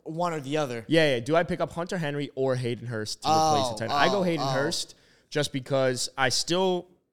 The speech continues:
Speaker 2: I don't know what to make of the, that, you know, entire skill position in New England.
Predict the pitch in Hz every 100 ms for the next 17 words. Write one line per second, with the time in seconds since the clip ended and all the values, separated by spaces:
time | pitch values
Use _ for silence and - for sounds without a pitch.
0 | _ 147 175 165 151 143 131 127 127 123
1 | 110 113 110 101 _ _ _ 117 107 104
2 | _ _ 120 101 107 _ _ _ _ _
3 | _ 117 113 127 127 120 - 120 127 123
4 | 135 143 139 139 _ _ - 123 135 135
5 | 139 147 160